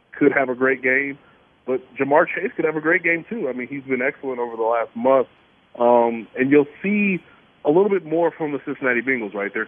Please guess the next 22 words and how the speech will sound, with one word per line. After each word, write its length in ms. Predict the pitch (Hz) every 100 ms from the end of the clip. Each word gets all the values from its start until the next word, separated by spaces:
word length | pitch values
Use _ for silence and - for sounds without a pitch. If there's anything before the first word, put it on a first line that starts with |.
| -
two 120 | 147
biggest 340 | 143 139 131 143
wins 180 | 135
of 60 | 120
the 80 | 117 -
season 220 | 127 120
have 180 | 107 -
been 120 | 104
at 120 | 98
home, 420 | 123 131 127 127 - 107
obviously 360 | 117 117 120
against 240 | 110 107 -
the 80 | 101 -
Chiefs, 280 | 127 117 - _ _ _ _ -
and 120 | 110
then 200 | 113 107 110
over 180 | 113
the 80 | 107
weekend 420 | 107 120 - 110
against 280 | 110 110 104
the 60 | 107
Las 200 | 104